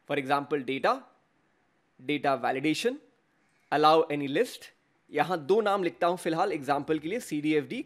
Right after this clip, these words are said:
कॉमा, आरएडी। आप चाहें तो और भी लिख सकते हैं, फिलहाल ओके करता हूं और आप देखिए क्या मिलता है मुझे।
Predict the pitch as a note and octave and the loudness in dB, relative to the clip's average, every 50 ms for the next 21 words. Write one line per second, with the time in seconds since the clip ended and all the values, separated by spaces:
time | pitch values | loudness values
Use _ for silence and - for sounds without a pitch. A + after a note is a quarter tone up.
0 | - - D3 C#3 C3+ D#3 G3+ A#3 - - - C#3 C#3+ C3 C3 C3 B2 B2 G#2+ - | -8 -4 -2 -2 0 -2 -4 -4 -6 -6 -4 -2 -2 -2 -4 -6 -8 -10 -14 -18
1 | _ _ _ - - - C#3 D3+ D3 - F3 E3+ E3 E3 D3+ - - D#3+ F#3 G3 | _ _ _ -12 -2 4 4 4 4 4 0 0 0 0 -2 0 2 4 4 4
2 | F3+ G#3 G#3 F#3+ - - G3+ G3 - G3+ G3 A#3 C4 B3 - _ _ _ _ _ | 2 -2 -6 -6 -6 -8 -8 -6 -2 -2 0 0 -2 -4 -8 _ _ _ _ _
3 | - D3+ D3+ D3 D3+ - - - D3+ D3+ - G#3 G#3 - G3+ G3+ G3 - G3+ G#3+ | -4 -2 2 2 2 2 0 -4 -6 -4 -2 -2 0 0 -2 -2 0 0 0 0
4 | A#3+ A#3 - - D#3 D#3 C#3+ D3 C#3+ C#3 C#3 D3+ D3 - - G#3 - - - C#3 | 0 0 0 0 0 2 2 2 0 0 -2 -6 -6 -6 -8 -12 -8 -4 -2 -2
5 | C#3 C#3 C3 C3 - C3 B2+ B2+ B2 A2+ - - - | 0 -2 -4 -6 -4 -6 -6 -6 -8 -14 -14 -16 -18